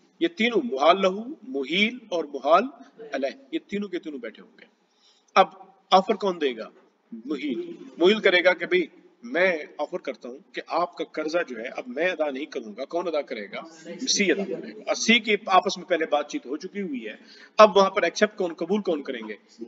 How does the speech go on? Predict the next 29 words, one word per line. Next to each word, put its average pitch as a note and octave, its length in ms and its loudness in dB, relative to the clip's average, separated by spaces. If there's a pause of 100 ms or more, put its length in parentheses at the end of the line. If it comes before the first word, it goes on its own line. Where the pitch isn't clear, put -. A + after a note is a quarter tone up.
ए E3 160 6
भी F#3 120 2
कबूल G3+ 280 4
करेगा A3 460 4
मजलिस F#3 400 2
अक्द G3 240 0
में - 480 -2 (140)
और G#3+ 280 6
सी A3 300 0
भी G3 120 -4
कबूल F#3 440 -10
करेगा, F3+ 360 -16 (540)
तो - 200 -8
अक्द G#3 240 4
मुनकिद D3 480 -6
हो A2+ 140 -10
जाएगा G2 300 -18
हवाला - 400 -20
का। - 140 -20 (1400)
तो D#3+ 60 -2
इसका E3+ 160 -4
मतलब E3+ 300 0
है C#3 80 0
कि C#3+ 120 -10
तीनों G3 440 -4
की D#3 140 -2
रजामंदी C3 760 -2 (560)
जरूरी - 400 -10
है। - 200 -20